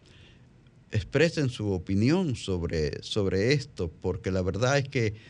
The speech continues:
lo que pasó aquí en la era de Trujillo es algo que no se puede volver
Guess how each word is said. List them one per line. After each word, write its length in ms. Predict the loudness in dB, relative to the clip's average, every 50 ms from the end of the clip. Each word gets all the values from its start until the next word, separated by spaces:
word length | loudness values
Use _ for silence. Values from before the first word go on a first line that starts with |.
| -20 -20 -18 -10 -2
lo 180 | -2 -2 0
que 100 | 0 -4
pasó 480 | -2 0 -2 -2 -2 -2 0 0 2 2
aquí 460 | 0 0 -4 -6 -4 -2 -2 -2 -4 -6 -10 -18 -20 -20 -20 -20 -20 -4 0
en 280 | 2 2 4 2 2
la 180 | 2 2 2 2
era 340 | 4 2 4 4 2 2 2
de 160 | 0 -2 -4
Trujillo 840 | -4 -4 -4 -4 -4 -4 -2 0 0 0 2 2 0 0 0 -2 -6 -14 -20 -20 -10 -8
es 180 | -6 -4 0
algo 240 | 0 2 2 2 0
que 100 | 0 0
no 60 | 0 0
se 140 | 0 0 -4
puede 260 | 0 2 2 2 2
volver 540 | 2 2 0 0 2 4 4 4 2 0